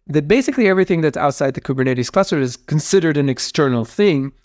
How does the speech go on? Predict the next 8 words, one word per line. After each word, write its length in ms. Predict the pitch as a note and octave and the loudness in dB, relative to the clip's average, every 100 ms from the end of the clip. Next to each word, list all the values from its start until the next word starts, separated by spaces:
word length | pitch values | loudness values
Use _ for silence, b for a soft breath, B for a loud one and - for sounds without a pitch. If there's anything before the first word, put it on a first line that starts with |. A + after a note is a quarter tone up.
| _ _ _ | _ _ _
And 200 | D3+ D#3+ | 0 2
you 80 | D#3+ | 2
see 360 | - - A3+ G3 | 0 0 2 4
all 200 | F#3 G3+ | 2 2
these 240 | G#3 D#3+ | 0 -2
hacks 720 | - E3 D3+ - - - - - | -4 -4 -4 -4 -12 -10 -12 -4
and, 460 | C#3 C3 C3 B2+ _ _ _ _ _ - | -2 0 0 -2 _ _ _ _ _ -4
um, 560 | C3 B2+ B2+ B2+ - | 0 2 2 0 -2